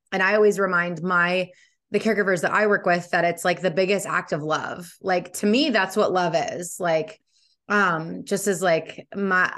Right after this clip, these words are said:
like, my own parenting side is coming out, but, like, I know some parents out there, um, they feel like, you know, they just wanna have a happy kid.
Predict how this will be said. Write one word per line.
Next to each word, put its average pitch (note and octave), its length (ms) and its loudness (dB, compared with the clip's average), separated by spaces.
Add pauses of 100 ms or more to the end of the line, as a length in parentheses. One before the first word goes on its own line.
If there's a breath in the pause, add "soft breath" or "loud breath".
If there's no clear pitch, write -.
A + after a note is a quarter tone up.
like, F3+ 180 -2
my F#3 120 -2
own F#3 160 -2
parenting G#3 500 0
side C4 200 0
is C4+ 120 -2
coming C4+ 260 2
out, C#4 260 2
but, G3+ 180 2
like, F#3 180 0
I G3+ 100 0
know G#3 140 2
some G#3 260 0
parents G#3 360 -2
out F#3 160 -2
there, F#3+ 440 2 (420 loud breath)
um, F3 720 -2
they G3+ 140 6
feel G3 340 2
like, E3+ 320 0
you F#3+ 100 0
know, F3+ 160 0
they F#3+ 120 2
just G#3 160 -2
wanna B3 120 4
have A3 180 -2
a G3+ 60 0
happy F3 320 -2
kid. - 320 -8